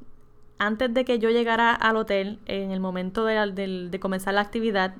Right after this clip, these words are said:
yo decía, "Guau, yo no voy a llegar, yo no voy a llegar, yo no voy a llegar, yo no voy a llegar". La persona que me iba a peinar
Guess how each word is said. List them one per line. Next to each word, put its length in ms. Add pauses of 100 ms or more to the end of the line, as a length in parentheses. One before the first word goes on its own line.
(140)
yo 160
decía, 360
"Guau, 220
yo 120
no 80
voy 100
a 60
llegar, 360 (560)
yo 100
no 80
voy 100
a 40
llegar, 320
yo 100
no 80
voy 100
a 40
llegar, 280
yo 100
no 80
voy 100
a 60
llegar". 360 (440)
La 140
persona 340
que 100
me 120
iba 260
a 220
peinar 460